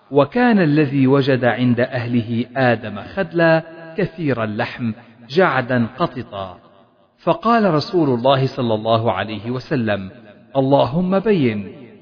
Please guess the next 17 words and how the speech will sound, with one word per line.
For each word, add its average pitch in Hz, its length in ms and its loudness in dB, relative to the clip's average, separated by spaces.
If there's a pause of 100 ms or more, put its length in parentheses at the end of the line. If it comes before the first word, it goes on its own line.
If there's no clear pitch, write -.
(140)
فوضعت 175 560 2
شبيها 170 540 0
بالرجل 139 680 2
الذي 123 400 2
ذكر 120 440 0
زوجها 139 800 0
أنه 123 300 -2
وجد 117 460 -2
عندها، 117 680 -4 (500)
فلاعن 214 560 2
رسول 131 540 0
الله 123 300 0
صلى 110 280 -8
الله 113 380 2
عليه 110 340 -2
وسلم 117 540 -6
بينهما، 127 760 0